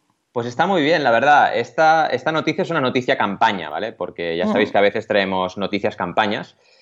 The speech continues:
Speaker 1: Y la verdad es que es interesantísimo porque nos lo trae, ya sabéis, la web Watch New, que nos trae siempre noticias de nuevos productos, etcétera. Pues esta web, Watch New, lo que nos comenta es que Beeline es un sistema de G P S para motos, ¿vale?
Speaker 2: Hmm.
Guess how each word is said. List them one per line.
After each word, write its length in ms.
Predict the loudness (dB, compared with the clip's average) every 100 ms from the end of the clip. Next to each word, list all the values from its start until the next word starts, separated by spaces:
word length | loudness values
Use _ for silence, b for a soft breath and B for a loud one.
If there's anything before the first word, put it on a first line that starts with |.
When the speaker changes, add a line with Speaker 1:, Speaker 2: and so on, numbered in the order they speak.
| b _
Speaker 1:
Y 300 | -2 4 6
la 100 | 6
verdad 220 | 6 4 2
es 80 |
que 60 | 0
es 80 | -6
interesantísimo 1040 | 0 0 0 -4 -4 -4 -4 -4 -4 -2
porque 560 | 0 0 0 0 2 4
nos 160 | 2 0
lo 120 | 2
trae, 440 | 4 6 6 6
ya 100 | 2
sabéis, 300 | 0 0 -2
la 400 | 0 2 4 4
web 340 | 2 0 -2 -12
Watch 420 | -4 2 2 2
New, 340 | -4 -2 -2 -4
que 120 | -6
nos 220 | -6 -2
trae 240 | 2 4 2
siempre 400 | 0 0 0 0
noticias 440 | -2 -4 0 -2
de 80 | 0
nuevos 220 | -2 -2
productos, 840 | -2 0 4 4 2 2 2 2
etcétera. 480 | 2 0 2 2 0 B B B _
Pues 140 | -4
esta 160 | 4 6
web, 280 | 6 4 2
Watch 220 | -2 -2
New, 280 | -4 -4 -2
lo 120 | -2
que 60 | 0
nos 180 | -2 -2
comenta 420 | -4 -2 2 2
es 240 | 2 0 -2
que 100 | -2
Beeline 540 | 2 4 4 0 -4
es 140 | -6 -6
un 80 | -10
sistema 480 | -8 -4 0 0
de 160 | -2 -4
G 180 | -2 0
P 120 | 0
S 160 | -2 0
para 240 | 2 2
motos, 480 | 0 -4 -8 -14 -18
¿vale? 220 | -4 -2 0
Speaker 2:
Hmm. 420 | 0 -2 -4